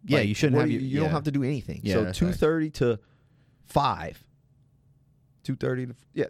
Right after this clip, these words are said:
Speaker 2: two and a half
Speaker 1: You just
Speaker 2: hours.
Speaker 1: gotta, you just
Speaker 2: Two and
Speaker 1: gotta
Speaker 2: a
Speaker 1: try
Speaker 2: half
Speaker 1: not to
Speaker 2: hours.
Speaker 1: wanna drive back.
Speaker 2: Two and a half hours, and then you drive back.
Speaker 1: Yeah, yeah,
Speaker 2: So you
Speaker 1: yeah.
Speaker 2: can't look at your phone.
Speaker 1: Yeah, there you go.
Speaker 2: You get home at seven thirty. I'll be home, uh, an hour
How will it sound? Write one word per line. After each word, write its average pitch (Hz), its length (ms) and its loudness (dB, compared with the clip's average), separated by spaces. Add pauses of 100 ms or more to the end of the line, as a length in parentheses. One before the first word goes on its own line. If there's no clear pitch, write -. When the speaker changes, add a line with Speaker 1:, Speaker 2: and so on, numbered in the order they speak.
Speaker 2:
two 151 160 -2
and 139 80 -2
a 135 40 -2
half 123 180 -2
Speaker 1:
You 107 60 0
just 87 160 0
Speaker 2:
hours. 104 180 2
Speaker 1:
gotta, - 180 -6
you 110 100 -4
just 107 60 0
Speaker 2:
Two 165 80 4
and 131 100 2
Speaker 1:
gotta - 20 0
Speaker 2:
a - 20 0
Speaker 1:
try 131 100 2
Speaker 2:
half 123 60 0
Speaker 1:
not 123 160 2
to 123 60 -2
Speaker 2:
hours. - 20 2
Speaker 1:
wanna 113 160 0
drive 104 320 -2
back. 104 380 -4 (460)
Speaker 2:
Two 135 140 -4
and 147 80 -2
a 156 40 0
half 151 200 -2
hours, 117 440 -2 (380)
and 98 100 -2
then 101 100 -2
you 143 140 2
drive 110 340 2
back. 92 400 -4
Speaker 1:
Yeah, 92 120 -12 (120)
yeah, 104 180 0
Speaker 2:
So 101 60 2
you 98 140 2
Speaker 1:
yeah. 104 140 4
Speaker 2:
can't 143 160 0
look 135 120 2
at 151 100 -4
your - 80 -12
phone. 95 320 0
Speaker 1:
Yeah, 90 100 -4
there 104 80 -2
you 107 120 -2
go. 101 220 -2 (240)
Speaker 2:
You 110 140 -4
get 120 200 -2
home 123 300 -4
at 110 180 -2
seven 92 500 -8
thirty. 117 440 -4 (1600)
I'll 95 160 -2
be 104 180 -2 (220)
home, 104 340 -2 (260)
uh, - 60 -12 (600)
an 95 140 -2
hour 104 460 -2